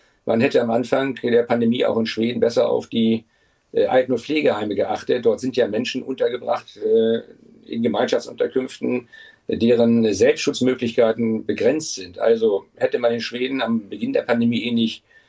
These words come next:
wie es bei uns in der zweiten Welle geschehen ist, die Alten- und Pflegeheime dadurch geschützt, dass man niemanden mehr hätte eintreten lassen, ohne getestet zu sein oder ohne F F P zwei Masken zu tragen,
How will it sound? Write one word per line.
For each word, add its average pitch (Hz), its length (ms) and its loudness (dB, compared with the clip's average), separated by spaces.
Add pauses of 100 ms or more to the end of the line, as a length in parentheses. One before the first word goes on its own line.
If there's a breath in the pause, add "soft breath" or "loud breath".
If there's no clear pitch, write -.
(220 soft breath)
wie 110 80 0
es 113 120 0
bei 123 60 6
uns 120 260 4
in 113 80 2
der 104 80 0
zweiten 110 360 2
Welle 131 180 4
geschehen 107 400 -2
ist, 107 160 -6
die 110 80 2
Alten- 110 160 -2
und 113 80 0
Pflegeheime 113 440 0
dadurch 113 320 -4
geschützt, - 360 -8
dass 110 140 -2
man 113 180 -2
niemanden 117 460 -2
mehr 110 100 2
hätte 117 180 2
eintreten 117 460 -4
lassen, 113 240 -2
ohne 113 200 -2
getestet 113 440 -2
zu 117 100 -10
sein 104 300 0
oder 113 340 2
ohne 117 140 0
F 98 80 -10
F 107 100 -16
P 110 100 -10
zwei 117 200 -2
Masken 117 300 0
zu 107 100 -12
tragen, 101 480 -8